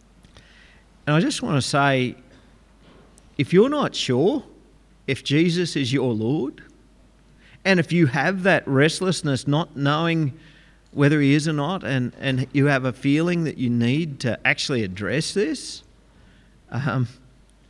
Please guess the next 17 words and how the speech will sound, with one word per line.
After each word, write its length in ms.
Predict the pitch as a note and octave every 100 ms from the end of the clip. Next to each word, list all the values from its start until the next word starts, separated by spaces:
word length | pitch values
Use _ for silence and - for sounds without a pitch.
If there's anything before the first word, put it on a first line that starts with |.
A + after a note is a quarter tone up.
| _ _ _ -
don't, 420 | D3+ F#3 G3 -
don't 220 | - F3
ignore 380 | A3 A2+ B2 D#3+
that 200 | F3 -
feeling. 540 | - B2+ D#3 F2+ F#2+ E2+ F2+ _ _ _ _ _
That's 180 | - D3
God 400 | - C#3+ E3 C#3
who's 180 | A#2+ A2
giving 320 | - C#3+ D3+
you 120 | C3
that 200 | A2+ -
feeling. 440 | - B2 A#2+ G2 F#2 F#2+ - - _ _ _ _ _ _ _ _
Because 280 | - D3+ B2+
you're 120 | C#3+
either 240 | D#3 G3 D#3+
for 380 | - E3 F#3
God 500 | E3+ E3+ F#3+ A#3 A#3+